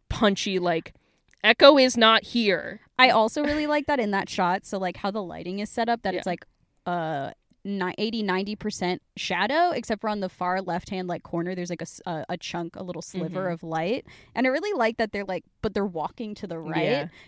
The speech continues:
Speaker 2: And it's just, like, they're kind of in and entering in shadow, and, like, what was behind them was kind of, like, a light spot. And, like,
Speaker 1: Yeah.
Speaker 2: this is really probably leaning into it, but, like, I don't know. If
Speaker 1: Lean
Speaker 2: you,
Speaker 1: into it.
Speaker 2: if you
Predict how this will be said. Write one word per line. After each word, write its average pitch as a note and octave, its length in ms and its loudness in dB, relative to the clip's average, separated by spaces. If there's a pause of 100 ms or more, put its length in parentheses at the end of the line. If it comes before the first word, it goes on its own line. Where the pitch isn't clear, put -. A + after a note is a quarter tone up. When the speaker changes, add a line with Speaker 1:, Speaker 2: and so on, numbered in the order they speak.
Speaker 2:
And A#3+ 140 0
it's G#3+ 160 -2
just, - 180 -2
like, G3+ 240 0
they're G#3 240 2
kind G#3+ 220 -4
of F#3+ 240 -4
in G#3+ 280 -2
and G3 200 0
entering F3+ 420 -4
in F3 140 -4
shadow, F3+ 480 0
and, F3+ 160 -2
like, E3 240 -6
what F#3+ 240 -2
was E3+ 200 -4
behind E3+ 380 -6
them E3+ 140 -4
was F3 160 -4
kind E3 180 -6
of, E3+ 80 -6
like, E3+ 140 -6
a F3 80 -4
light F3 320 -6
spot. C#4 480 0
And, A3+ 300 -2
like, G#3 200 -2
Speaker 1:
Yeah. D#3+ 120 -14
Speaker 2:
this D#4+ 120 -2
is F#4+ 140 -2
really F4 260 -4
probably G3+ 540 0
leaning F3 320 -4
into E3 320 -4
it, G#3 180 -4
but, - 160 -4
like, F#3 300 -4
I A3+ 100 2
don't F#3 140 0
know. E3+ 160 0
If F3+ 60 0
Speaker 1:
Lean G#3+ 140 -2
Speaker 2:
you, B3 60 -4
Speaker 1:
into B3+ 300 -8
it. F3+ 260 -8
Speaker 2:
if F#4+ 100 -2
you B4 120 0